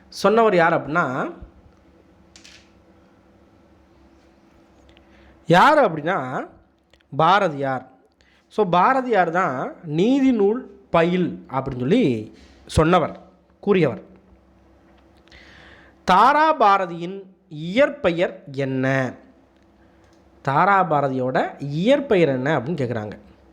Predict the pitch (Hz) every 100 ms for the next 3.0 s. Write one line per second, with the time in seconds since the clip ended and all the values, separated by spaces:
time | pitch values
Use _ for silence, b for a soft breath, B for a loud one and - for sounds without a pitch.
0 | _ B B B - 240 226 247 277 277
1 | 208 202 185 135 - _ _ - 165 190
2 | 202 185 165 135 110 147 139 151 190